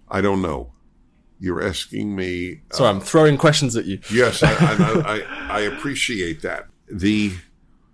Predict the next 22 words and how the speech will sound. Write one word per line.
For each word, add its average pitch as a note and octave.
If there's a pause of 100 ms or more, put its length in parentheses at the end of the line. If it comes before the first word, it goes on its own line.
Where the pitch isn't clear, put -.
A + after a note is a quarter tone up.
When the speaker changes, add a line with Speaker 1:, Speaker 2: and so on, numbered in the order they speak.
(800)
Speaker 1:
I G#2+
need D3+
to C3+
read G#2
more E2
to G2+
give E2
you F2+
a, E2 (180)
a G2
good F2+
answer. D2+ (2250)
I G#2
thought - (880)
much A2+
of G2
my G2
life, E2 (380)
McCarthyism, F2+ (260)
you -
know, -
evil, G2